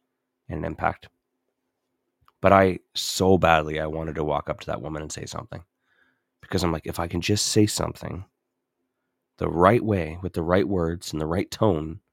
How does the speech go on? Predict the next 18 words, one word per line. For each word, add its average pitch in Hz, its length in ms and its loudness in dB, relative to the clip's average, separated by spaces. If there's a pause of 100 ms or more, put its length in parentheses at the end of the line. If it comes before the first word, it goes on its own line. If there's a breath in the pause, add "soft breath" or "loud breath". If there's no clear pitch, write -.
at 85 100 -10
the 90 80 -8
right 95 300 0
moment, 95 640 -6 (880)
it - 160 -12
might 92 380 -2
have 87 460 -4
a 82 40 -14
dramatic 85 480 -8
impact 95 460 -8
on 76 100 -10
her 78 280 -12 (340)
where 85 100 -4
she - 160 -6
goes 82 260 -2
in 82 60 -6
a 78 40 -8
different - 420 -12